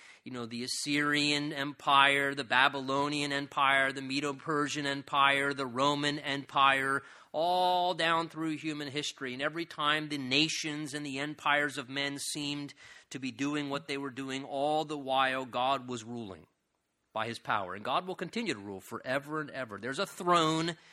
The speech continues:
that never changes. No election does anything to disrupt it. Doesn't matter what's happening on the earth. God, he says, rules forever, and Christ will come ultimately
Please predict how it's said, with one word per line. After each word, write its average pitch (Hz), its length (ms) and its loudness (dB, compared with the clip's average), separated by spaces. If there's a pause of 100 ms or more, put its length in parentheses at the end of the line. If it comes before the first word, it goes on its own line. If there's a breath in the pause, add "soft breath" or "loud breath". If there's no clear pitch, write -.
(180 loud breath)
that 113 160 -6
never 127 400 4
changes. 165 800 -2 (840 soft breath)
No 135 280 2
election 175 680 4 (140)
does 147 240 0
anything 170 360 -2
to 170 60 0
disrupt 160 640 0
it. 160 220 -2
Doesn't 156 240 -6
matter 165 320 8
what's 170 160 -4
happening 156 380 -2
on 147 80 -2
the 147 80 -6
earth. 143 420 -6
God, 151 360 4
he 156 100 -8
says, 143 260 -6
rules 147 400 -4
forever, 143 600 -4
and 135 120 -8
Christ 139 460 -4
will 139 100 -12
come 135 300 -8
ultimately 131 680 -8